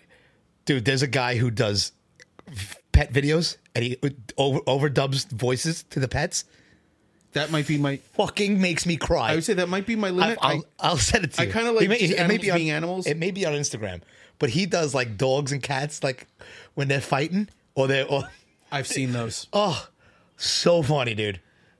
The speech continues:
Speaker 2: There,
Speaker 1: Anyway,
Speaker 2: there
Speaker 1: back
Speaker 2: is
Speaker 1: to
Speaker 2: a
Speaker 1: Okay, go ahead.
Speaker 2: No, we're not done with Firestarter.
Speaker 1: Yeah,
Speaker 2: Don't think,
Speaker 1: okay.
Speaker 2: don't think we're glossing over that.
Speaker 1: <laughs>
Speaker 2: But, uh, I, I grew up with Rottweilers.
Speaker 1: Uh-huh.
Speaker 2: Um, I love 'em. Big, big, dumb-headed dogs.
Speaker 1: Right.
Speaker 2: As sweet as you treat 'em.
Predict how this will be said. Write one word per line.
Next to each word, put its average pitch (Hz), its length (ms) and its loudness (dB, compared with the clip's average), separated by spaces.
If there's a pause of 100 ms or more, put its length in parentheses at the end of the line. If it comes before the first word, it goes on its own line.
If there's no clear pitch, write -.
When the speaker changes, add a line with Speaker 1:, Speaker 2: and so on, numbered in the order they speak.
(140)
Speaker 2:
There, 135 160 0
Speaker 1:
Anyway, 120 280 2 (360)
Speaker 2:
there 143 240 2
Speaker 1:
back 170 100 -4
Speaker 2:
is 147 80 -6
Speaker 1:
to 151 60 0
Speaker 2:
a 127 420 -2
Speaker 1:
Okay, 120 220 0
go 120 80 0
ahead. 123 240 -4
Speaker 2:
No, 156 180 -2
we're 151 140 0
not 185 160 -2
done 185 160 2
with 156 160 0
Firestarter. 151 480 0
Speaker 1:
Yeah, 120 160 2
Speaker 2:
Don't 120 120 -4
think, 151 120 -4
Speaker 1:
okay. 113 100 -4 (320)
Speaker 2:
don't 170 180 0
think 180 120 0
we're 156 80 -2
glossing 151 340 0
over 127 140 -2
that. 131 220 -2 (200)
Speaker 1:
<laughs> - 180 -2
Speaker 2:
But, 143 160 2
uh, 123 240 2 (1160)
I, 160 300 0 (120)
I 147 100 -2
grew 143 300 -2
up 131 140 -8
with 113 160 -10
Rottweilers. - 720 -12
Speaker 1:
Uh-huh. 113 320 4 (200)
Speaker 2:
Um, 117 480 -6 (720)
I 156 60 -2
love 185 160 0
'em. 110 180 -8
Big, 151 220 -4 (140)
big, 160 240 -2
dumb-headed 147 420 -2
dogs. 135 420 -4
Speaker 1:
Right. 185 140 -12 (260)
Speaker 2:
As - 160 -6
sweet 175 300 -2
as 156 160 0
you 139 60 -4
treat 180 260 -2
'em. 113 140 -12